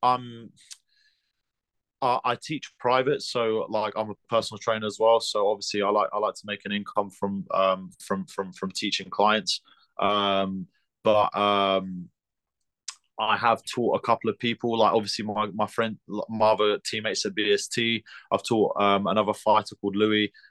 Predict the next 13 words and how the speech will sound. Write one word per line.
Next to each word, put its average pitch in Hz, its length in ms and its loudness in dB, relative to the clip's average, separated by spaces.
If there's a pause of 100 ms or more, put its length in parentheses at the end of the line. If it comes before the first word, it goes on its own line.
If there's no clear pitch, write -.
(160)
Um, 95 220 0
he's 101 120 -2
just 104 160 -4
won 104 140 0
on 98 80 -6
Cage 101 260 0
Warriors 95 220 2
Academy, 101 420 -2
actually. 101 560 -2 (260)
Uh, 95 160 2
I've 190 80 -2
been 98 160 -2
cornering, 104 540 -4